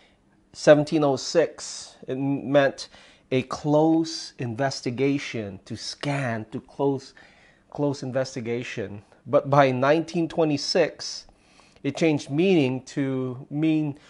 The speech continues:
to look over quickly or just to skim through. Remember taking those tests in, uh, junior high or high school, this, uh, you know, Scantron?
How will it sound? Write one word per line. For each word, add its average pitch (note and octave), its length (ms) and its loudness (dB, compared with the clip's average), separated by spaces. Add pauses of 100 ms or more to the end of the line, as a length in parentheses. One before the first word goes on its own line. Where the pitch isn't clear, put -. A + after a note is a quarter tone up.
(260)
to D#3 100 -2
look D3+ 460 6
over D#3 360 2
quickly C#3+ 720 -4
or B2+ 160 -6
just A#2+ 260 -12
to B2 80 -6
skim C3+ 400 -6 (100)
through. B2 340 -6 (680)
Remember C3 220 -2
taking D3 300 -2
those C3+ 220 -2
tests - 480 0 (1000)
in, A#2 500 -6
uh, A2 260 -4
junior C3+ 320 -4
high C3+ 440 2
or A2+ 160 -2
high B2+ 160 -2
school, D3 320 -4
this, A#2 280 -6 (180)
uh, - 120 -6
you A#2 100 -10
know, A2 320 -8
Scantron? D3 920 2